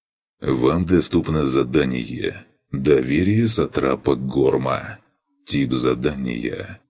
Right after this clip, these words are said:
«Уникальное». Очистите замок Лакарт от захватившей его нежити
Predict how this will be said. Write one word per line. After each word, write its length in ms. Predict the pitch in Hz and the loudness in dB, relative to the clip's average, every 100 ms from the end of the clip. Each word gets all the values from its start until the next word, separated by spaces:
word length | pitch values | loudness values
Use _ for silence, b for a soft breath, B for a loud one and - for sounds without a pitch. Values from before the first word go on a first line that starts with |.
| - | -2
«Уникальное». 1400 | 82 80 78 - 92 80 65 62 60 62 - - - - _ _ _ - | 0 0 -2 0 2 2 0 -4 -4 -2 -2 -4 -8 -18 _ _ _ -6
Очистите 920 | 69 71 - 85 82 - 76 65 69 | -2 -2 0 0 0 0 -2 0 -2
замок 580 | 60 71 69 65 62 73 | 0 0 0 -2 -2 0
Лакарт 800 | 67 64 - 82 71 64 - - _ | 2 0 0 0 0 -4 -12 -16 _
от 180 | 71 73 | -2 0
захватившей 840 | 62 69 - 73 69 80 - 76 71 | 0 -2 0 0 2 -2 0 2 2
его 360 | 65 65 69 | 0 0 0
нежити 800 | 65 76 80 64 62 - 50 52 | -2 -2 -2 -2 -2 -2 -2 -4